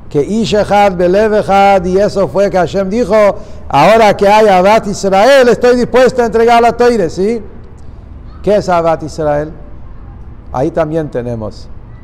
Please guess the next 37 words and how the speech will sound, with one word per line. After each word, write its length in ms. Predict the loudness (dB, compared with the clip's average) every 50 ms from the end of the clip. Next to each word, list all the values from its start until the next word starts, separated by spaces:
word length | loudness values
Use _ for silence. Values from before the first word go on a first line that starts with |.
| -20 -20 -20 -20 -20 -20 -14 -10
Hay 100 | -8 -4
dos 160 | -2 -2 -2
clases 400 | 0 -2 -2 -2 -2 -4 -6 -4
de 60 | -4 -2
Avat 260 | -2 -2 -4 -6 -8
Israel. 380 | -12 -14 -10 -10 -8 -8 -10 -12 -14 -18 -18 -18 -20 -20 -20 -20 -20 -20 -20 -20 -20 -18 -18 -18 -18 -18 -18 -18 -20 -14 -6
Hay 180 | -4 -2 0 0
una 220 | 2 2 2 2
Avat 260 | 2 2 0 -2 -2 -4
Israel, 460 | -10 -10 -8 -6 -4 -2 -2 -2 -4
con 140 | -4 -4 -4
el 60 | -4
Alter 160 | -4 -4 -4
Rebbe 180 | -6 -4 -4 -4
dice 240 | -4 -4 -6 -6 -8
en 80 | -8
Tanya, 420 | -4 -4 -4 -4 -4 -6 -8 -10 -10 -14 -18 -18 -20 -18 -20 -20 -20 -20 -20 -18 -18 -18 -18 -18 -18 -18 -20 -20 -20 -20 -20 -20 -18 -18 -18 -20 -18 -20 -20 -20 -20 -20 -20 -20 -20 -18 -18 -14 -4
yo 200 | 0 0 0 0
soy 220 | 0 0 0 2
Yehudi, 480 | 2 2 0 0 -2 -4 -4 -4 -4 -2
vos 260 | 0 0 0 0 0
sos 160 | -2 -4 -4
Yehudi, 460 | -2 -2 -2 -2 -4 -4 -6 -6 -8
somos 300 | -6 -8 -6 -6 -6 -6
todos 320 | -4 -4 -2 -2 -2 -4 -6
una 180 | -8 -8 -6
Neshome, 420 | -6 -8 -6 -6 -6 -6 -6 -8 -8
parte 360 | -6 -6 -6 -6 -6 -8 -8
de 80 | -6 -6
Hashem. 320 | -6 -6 -8 -10 -10 -10 -12 -16 -18 -18 -18 -16 -16 -16 -14 -14 -12 -12 -12 -10 -10 -12 -12 -14 -18 -16 -8
Hay 200 | -4 -4 -2 0
algo 360 | 0 -2 -2 -2 -2 -4 -4
que 100 | -6 -6
nos 200 | -6 -6 -6 -6
une, 200 | -8 -8 -6 -6
es 120 | -8 -8 -8
una, 260 | -6 -6 -6 -6